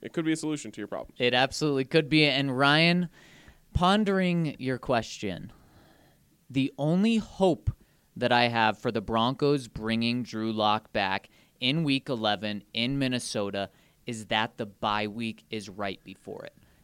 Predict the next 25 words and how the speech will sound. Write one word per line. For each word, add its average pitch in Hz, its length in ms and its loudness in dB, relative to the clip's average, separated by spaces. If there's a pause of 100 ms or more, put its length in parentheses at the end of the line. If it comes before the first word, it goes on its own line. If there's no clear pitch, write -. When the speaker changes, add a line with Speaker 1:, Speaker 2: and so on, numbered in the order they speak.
Speaker 2:
That 143 260 0
gives 165 260 -2
me 151 320 0
a 127 140 -4
slight 139 1000 -2 (160)
sliver 131 800 -2
of 117 160 -8
hope. - 400 -2 (1120)
But - 600 6 (360)
here's 151 400 0
the 131 120 -2
thing, 120 360 -2
guys, 98 560 -2 (520)
is 127 280 0
I'm 139 340 2
hearing 131 720 0 (160)
that 110 380 -2
Drew 123 240 -2
Lock 117 320 4
coming 113 320 -4
back 107 420 0 (100)
is 104 200 -12
no 98 180 -8
certainty. 98 640 -12
Even 160 560 0